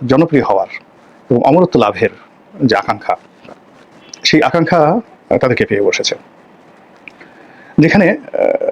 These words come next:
দ্রব্যমূল্যের নিয়-, দাম নিয়ন্ত্রণ, তার চেয়ে গুরুত্বপূর্ণ হলো আইন শৃঙ্খলা, এক নম্বর সমস্যা।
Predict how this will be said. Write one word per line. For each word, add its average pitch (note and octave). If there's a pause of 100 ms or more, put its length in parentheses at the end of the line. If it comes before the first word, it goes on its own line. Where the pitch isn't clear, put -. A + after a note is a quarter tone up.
দ্রব্যমূল্যের C3
নিয়-, A2+
দাম A2+
নিয়ন্ত্রণ, G#2+ (960)
তার C3+
চেয়ে -
গুরুত্বপূর্ণ C#3
হলো D3
আইন A#2
শৃঙ্খলা, G#2+
এক -
নম্বর G2
সমস্যা। -